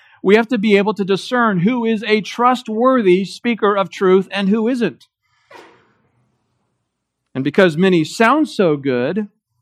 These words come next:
this requires vigilance. Did you know that not every person who claims to be a Christian is a Christian? Did you know that there are many best-selling Christian authors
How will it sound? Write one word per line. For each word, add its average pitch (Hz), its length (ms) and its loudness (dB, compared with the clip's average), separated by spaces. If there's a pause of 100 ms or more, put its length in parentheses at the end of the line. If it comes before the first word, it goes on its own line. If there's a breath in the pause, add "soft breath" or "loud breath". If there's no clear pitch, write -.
this 156 200 -4
requires 139 520 -8
vigilance. 196 720 -4 (1000)
Did 190 300 -2
you 294 100 2
know 262 440 0 (460)
that 208 180 4
not 226 400 4
every 233 360 0
person 233 440 0
who 233 120 2
claims 233 400 -2
to 240 80 -6
be 220 120 -2
a 226 80 2
Christian 240 520 -2
is 214 280 2
a 247 100 -2
Christian? 262 540 -6 (1200)
Did 220 180 0
you 294 120 4
know 240 240 2
that 240 160 0
there 233 160 4
are 226 40 0
many 247 280 0
best-selling 233 680 0
Christian 254 460 -2
authors 220 640 -2